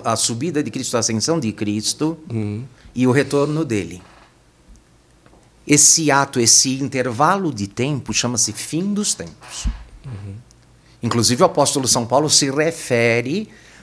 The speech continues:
Speaker 1: a esse período assim como fim dos tempos. Esse intervalo, esse intervalo entre a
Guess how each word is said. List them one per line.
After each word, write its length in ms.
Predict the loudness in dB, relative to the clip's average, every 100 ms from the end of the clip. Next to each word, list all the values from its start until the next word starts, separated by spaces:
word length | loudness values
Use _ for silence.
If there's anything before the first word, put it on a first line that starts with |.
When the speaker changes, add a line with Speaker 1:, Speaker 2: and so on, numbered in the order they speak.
| -6
Speaker 1:
a 600 | 0 2 4 2 2 2
esse 300 | 4 4 2
período 480 | 0 -4 -2 -2 0
assim 200 | 0 0
como 200 | 0 -2
fim 320 | -2 -4 -4
dos 200 | -2 -4
tempos. 520 | -2 -6 -8 -10 -10 -12 -18 -2
Esse 240 | 2 2
intervalo, 1120 | 2 0 2 2 4 4 4 4 2 2 0 -8 _ _ _ _ -2
esse 220 | 0 0
intervalo 480 | 0 -2 0 0 0
entre 260 | -2 -6 -4
a 400 | 0 2 2